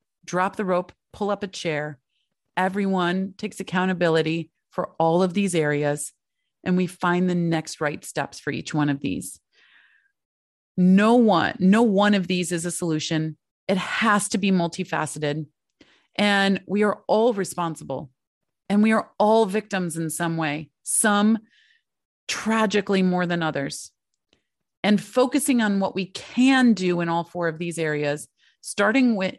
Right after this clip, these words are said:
in our own living rooms, you guys, with our own kids, is where the biggest changes can begin for our future.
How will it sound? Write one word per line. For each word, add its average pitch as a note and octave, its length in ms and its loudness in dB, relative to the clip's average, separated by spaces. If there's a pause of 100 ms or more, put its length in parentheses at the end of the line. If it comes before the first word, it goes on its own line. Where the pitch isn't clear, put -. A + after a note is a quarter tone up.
in G#3+ 140 -2
our F3 260 -2 (220)
own C4 520 2 (280)
living G#3+ 440 0
rooms, D#3 260 -4
you E3 80 -12
guys, D#3 480 -6
with G3 140 -6
our G#3 260 -2
own B3 300 4
kids, E3 560 -4 (720)
is G3 160 -2
where G3+ 220 2
the F#3+ 80 0
biggest G#3 560 0
changes E3+ 640 -4
can G3 280 0
begin D#3+ 540 -2 (440)
for E3+ 260 -4
our E3 100 -4
future. - 540 -10